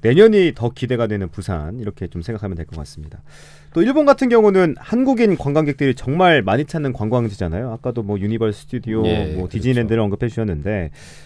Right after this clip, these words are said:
Speaker 1: 중국 단체 여행객을 맞을 준비에 분주하다고 합니다. 물론 일본이 밉긴 하지만 그래도 일본을 많이 가곤 하잖아요.
Speaker 2: 네.
Speaker 1: 네. 일본 관광에 대해 연구해 볼 필요가 있지 않을까 싶은데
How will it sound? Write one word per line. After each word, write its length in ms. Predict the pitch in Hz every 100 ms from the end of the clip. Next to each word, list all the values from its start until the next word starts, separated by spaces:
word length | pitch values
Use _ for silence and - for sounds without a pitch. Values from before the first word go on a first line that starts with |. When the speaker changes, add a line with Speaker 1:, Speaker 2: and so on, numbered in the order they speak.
| -
Speaker 1:
중국 300 | - 165 247
단체 380 | - 170 - 240
여행객을 480 | 180 196 190 175 170
맞을 320 | 135 120 120
준비에 380 | - 120 113 110
분주하다고 920 | - 139 180 202 170 143 110 104 95
합니다. 560 | 104 180 175 90 90 185
물론 340 | 117 120 156 143 - - -
일본이 360 | 226 254 247
밉긴 380 | 143 165 226 214
하지만 540 | 196 240 220 220 180 -
그래도 520 | 175 170 170 156 - -
일본을 580 | - 196 240 214 175 113 87
많이 380 | 110 127 101 -
가곤 320 | - 95 101
하잖아요. 320 | 160 202 110
Speaker 2:
네. 260 | 92 87 80
Speaker 1:
네. 360 | 87 85 80 - - - -
일본 340 | 185 226 254 202
관광에 400 | 165 180 190 175
대해 160 | 165
연구해 460 | 123 120 127 147 151
볼 120 | 139
필요가 280 | - 151 143
있지 340 | 113 - 156
않을까 500 | 127 139 170 107 85 117
싶은데 640 | - 117 110 135 87